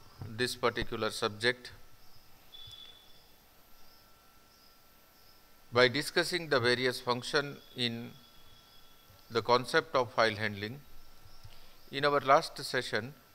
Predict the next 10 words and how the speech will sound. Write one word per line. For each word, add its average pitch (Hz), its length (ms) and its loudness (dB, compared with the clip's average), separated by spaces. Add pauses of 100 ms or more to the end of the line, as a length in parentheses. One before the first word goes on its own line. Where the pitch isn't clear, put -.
(1120)
we 120 140 -2
have 147 240 2
gone 147 220 0
through 151 340 -6
the 139 280 2 (840)
practical 160 500 -2
discussion 123 640 -6
of 104 260 -2 (1120)
the 113 80 2
same, 160 280 0